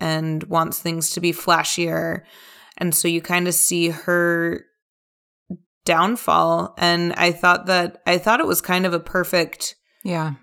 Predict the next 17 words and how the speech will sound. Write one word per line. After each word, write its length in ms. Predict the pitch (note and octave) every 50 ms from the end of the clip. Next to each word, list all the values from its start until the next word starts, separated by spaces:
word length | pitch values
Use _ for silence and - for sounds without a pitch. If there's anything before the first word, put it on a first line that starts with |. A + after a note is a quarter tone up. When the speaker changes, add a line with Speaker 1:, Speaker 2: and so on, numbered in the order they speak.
| - -
Speaker 1:
ending, 600 | F3+ F3 F3 E3+ E3 D#3+ - - - G3+ G3 F#3+ _ _ _ _ _ _ _ _ _ _ _ _ _ _ _ _ _ _ _ _ _ _ _ - -
you 120 | F3+ F3 E3+
know? 440 | E3+ E3+ E3+ E3+ F3 F3+ F#3+ G#3 _ _ _ -
Um, 580 | - F3 E3 E3 E3 D#3+ E3 E3 E3 E3+ F3 F3 _ _ _ _ _ _ _ _ _ _ _ _ _ _ _ _ _ _ _ _ _ _ _ _ _ _ _ _ _ _ - _ - -
I, 480 | - - - - F3+ F#3+ F#3+ - - - - - _ -
I, 60 | F3 D#3 - _ _ -
looking, 540 | - G3 A3 A3+ A3 B3 A#3+ A3 A3 G#3 - -
the 140 | F#3 G3+ G3
first 300 | - B3 A#3+ C4 B3+ -
time 180 | B3 A#3+ A#3
I 60 | A3 G#3+
read 180 | G3 F#3+ F#3+ F#3+
it, 140 | F#3 F#3 -
I 100 | F#3 F3
think 220 | E3 - F#3 F3+ F#3
I 120 | F3 E3+
felt 480 | E3+ - F3+ F3 E3+ E3+ E3+ - -